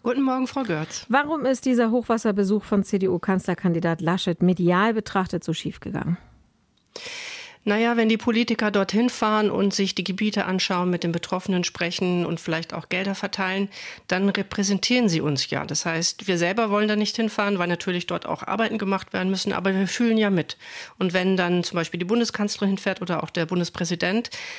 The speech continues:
Speaker 1: dann vertreten sie uns und sie drücken unser Beileid aus. Und was der Laschet gemacht hat die letzten Tage, damit k-, können wir uns einfach nicht identifizieren. Also er hat ja diese wirklich nicht so gute Szene gehabt, wo er gelacht hat im Hintergrund von Steinmeier.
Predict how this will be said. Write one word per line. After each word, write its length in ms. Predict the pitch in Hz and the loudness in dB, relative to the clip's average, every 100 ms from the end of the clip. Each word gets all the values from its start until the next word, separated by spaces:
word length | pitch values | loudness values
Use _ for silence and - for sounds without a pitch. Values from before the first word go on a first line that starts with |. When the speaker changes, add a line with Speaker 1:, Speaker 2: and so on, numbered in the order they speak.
| - | -6
Speaker 1:
dann 440 | 190 190 196 196 - | 0 4 4 2 0
vertreten 440 | 208 - 262 269 | -2 0 0 2
sie 120 | 240 | 0
uns 260 | 226 233 226 | 2 2 0
und 160 | 208 | -2
sie 260 | - 196 190 - - | 0 -2 -4 -10 -10
drücken 380 | 196 233 226 | 0 2 2
unser 240 | 214 214 196 | 2 2 2
Beileid 460 | 170 170 170 170 | 0 0 0 -2
aus. 240 | 175 165 - | -2 -2 -4
Und 120 | 175 | -2
was 260 | 190 - - | 0 -2 0
der 320 | 196 180 185 | 0 0 0
Laschet 380 | 202 233 277 - | -2 0 -2 0
gemacht 380 | 165 151 - | 0 0 -2
hat 180 | 170 - | -6 -4
die 40 | - | -6
letzten 300 | 151 - 180 | -6 -8 -8
Tage, 420 | - 151 190 220 - - - - | -4 -4 -2 -4 -4 -14 -14 -8
damit 360 | 202 202 220 - | -2 0 0 -4
k-, 80 | 208 | -4
können 260 | 208 240 233 | 0 2 4
wir 80 | 226 | 4
uns 140 | 214 | 2
einfach 260 | - 214 220 | -2 0 2
nicht 140 | 214 | 2
identifizieren. 840 | 208 208 - 208 202 - 214 151 | 0 -2 -2 -4 -2 0 0 0
Also 220 | - 156 165 | -2 -2 0
er 100 | 151 | -2
hat 140 | 165 | -2
ja 100 | 165 | -4
diese 380 | 160 170 165 165 - - - | -2 -2 -2 -4 -10 -16 -16
wirklich 400 | - 190 196 185 | -4 -2 0 2
nicht 220 | 202 202 | 2 0
so 60 | 202 | -2
gute 260 | 202 202 196 | -2 0 0
Szene 320 | - 196 185 | 2 2 2
gehabt, 400 | 180 165 175 - | 0 0 -2 0
wo 80 | 180 | 0
er 80 | 165 | 2
gelacht 380 | 165 214 - | 2 0 -2
hat 160 | 214 202 | -2 0
im 100 | 170 | 0
Hintergrund 400 | 175 175 - 165 | 0 0 -2 -4
von 160 | - 160 | -2 -2
Steinmeier. 300 | - 180 | -2 0